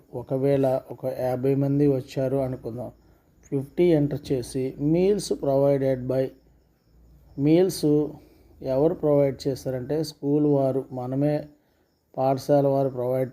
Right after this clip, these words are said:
చేస్తారు కాబట్టి స్కూల్ అని అక్కడ సెలెక్ట్ చేసుకొని ఈ కింద ఉన్నటువంటి number of parents and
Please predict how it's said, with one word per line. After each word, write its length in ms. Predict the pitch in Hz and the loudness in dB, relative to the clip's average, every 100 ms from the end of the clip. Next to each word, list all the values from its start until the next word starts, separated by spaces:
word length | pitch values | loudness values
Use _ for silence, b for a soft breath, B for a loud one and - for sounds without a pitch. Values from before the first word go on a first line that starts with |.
| 131 | -6
చేస్తారు 360 | 123 - 127 | -8 -8 -10
కాబట్టి 640 | 120 113 113 117 143 202 208 | -8 -8 -6 -8 -6 -4 -4
స్కూల్ 400 | - - 143 147 | -6 0 4 4
అని 240 | 143 135 127 120 - _ _ _ _ _ _ | 2 0 -6 -10 -20 _ _ _ _ _ _
అక్కడ 220 | 123 127 127 123 123 b b b b b - | -12 -4 -4 -4 -8 b b b b b -6
సెలెక్ట్ 380 | 135 135 139 - | 0 0 0 2
చేసుకొని 500 | 143 135 - 135 175 302 B B B B B _ - | 2 0 -4 0 0 0 B B B B B _ -6
ఈ 100 | 175 | -6
కింద 340 | 170 180 180 | -2 0 2
ఉన్నటువంటి 760 | 202 202 180 170 165 156 147 139 139 - - _ _ _ _ - _ _ _ _ _ _ _ - - - _ - 139 143 | 2 2 2 2 2 2 2 0 0 -4 -16 _ _ _ _ -20 _ _ _ _ _ _ _ -20 -20 -20 _ -6 0 2
number 280 | 151 160 180 185 | 4 4 4 4
of 80 | 165 156 - | 0 -8 -4
parents 560 | 135 143 139 143 147 147 - | -2 0 2 0 -2 -6 -10
and 120 | 139 | -8